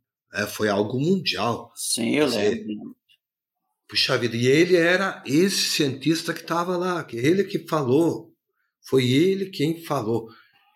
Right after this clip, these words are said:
Speaker 1: E olha só o que Deus faz, né? Ele falou assim, "É impossível,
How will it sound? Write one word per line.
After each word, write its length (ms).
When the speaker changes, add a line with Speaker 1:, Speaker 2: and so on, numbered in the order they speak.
Speaker 1:
E 120
olha 240
só 200
o 60
que 160
Deus 560
faz, 360
né? 240
Ele 160
falou 200
assim, 140
"É 40
impossível, 840